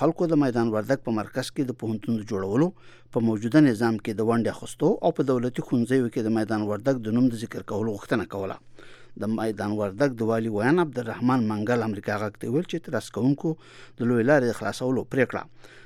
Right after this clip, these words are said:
تېره شپه وروسته له هغې وکړه چې د ملي امنیت مشاور حنیف اتمر سره ملاقات وکړ او د هغوی غوښتنې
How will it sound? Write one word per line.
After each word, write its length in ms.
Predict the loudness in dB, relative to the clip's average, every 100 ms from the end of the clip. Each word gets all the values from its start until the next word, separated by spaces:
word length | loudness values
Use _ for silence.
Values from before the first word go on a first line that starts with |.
| 2
تېره 220 | 4 4 2
شپه 140 | -2
وروسته 240 | -2 -4 -6
له 40 | -2
هغې 160 | -2 0 -2
وکړه 240 | -2 -4 -4
چې 80 | -2
د 20 | -2
ملي 200 | 0 0 0
امنیت 280 | 0 -2 -4 -16 -16 -18 -6 0
مشاور 380 | 0 2 2 2 -2
حنیف 260 | -4 -2 -4 -8
اتمر 280 | 0 0 0
سره 140 | -4 -2
ملاقات 380 | -2 -4 -2 -4
وکړ 220 | -4 -2 -2
او 60 | -2
د 20 | -4
هغوی 200 | -4 -6
غوښتنې 400 | -6 -6 -6 -6